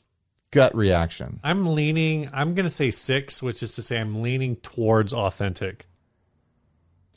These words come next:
Speaker 1: I'm gonna say I think at least one of them's probably authentic. And then I'm seriously doubtful about the rest.
Speaker 2: Okay.
Speaker 1: I would be shocked if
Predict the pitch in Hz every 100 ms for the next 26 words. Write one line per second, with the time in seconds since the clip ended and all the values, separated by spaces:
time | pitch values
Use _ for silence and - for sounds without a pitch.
0 | - 147 208 294 320 302 262 - 220 202
1 | 196 190 190 _ _ _ 156 156 190 170
2 | 113 113 139 139 - 135 104 117 123 139
3 | 156 170 170 - 170 175 180 175 196 190
4 | 208 208 - _ _ _ _ _ _ _
5 | _ _ _ _ - 143 147 139 139 135
6 | - - - 160 151 139 151 127 113 104
7 | 104 98 90 87 92 85 - - - _
8 | 101 92 - - _ _ - 127 131 123
9 | 123 110 - - 143 104 82 - 117 101